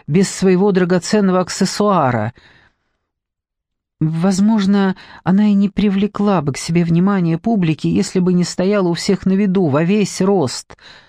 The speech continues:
на носу гондолы. Умирая от стыда, она стиснула зубы, когда из зала донеслись раскаты смеха, заглушавшие чарующее пение Беренильды.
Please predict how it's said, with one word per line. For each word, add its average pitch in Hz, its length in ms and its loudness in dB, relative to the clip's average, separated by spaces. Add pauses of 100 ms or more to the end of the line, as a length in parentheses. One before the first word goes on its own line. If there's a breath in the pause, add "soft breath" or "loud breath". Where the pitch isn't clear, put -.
(160 loud breath)
на 165 160 2
носу 175 360 0
гондолы. 147 680 0 (340 loud breath)
Умирая 175 420 0
от 151 60 -10
стыда, 175 440 -2
она 170 160 0
стиснула 165 800 -2
зубы, 156 640 0 (360 loud breath)
когда 160 320 2
из 180 160 2
зала 165 480 0
донеслись 170 640 0
раскаты 165 520 -2
смеха, 165 680 -2 (440 loud breath)
заглушавшие 175 800 0
чарующее 190 640 0
пение 185 400 0
Беренильды. 170 840 2